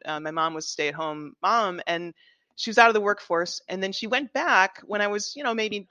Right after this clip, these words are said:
eight, nine years old and became a secretary again. Um, but she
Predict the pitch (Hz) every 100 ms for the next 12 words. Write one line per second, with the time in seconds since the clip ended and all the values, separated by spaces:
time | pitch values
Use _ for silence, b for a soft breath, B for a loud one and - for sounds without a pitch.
0 | _ 185 175 185 185 180 185 185 180 170
1 | 170 - - _ _ - - 208 190 214
2 | 214 196 185 247 262 247 196 170 170 170
3 | 160 151 165 185 B B B - 175 175
4 | 214 - 285 302 311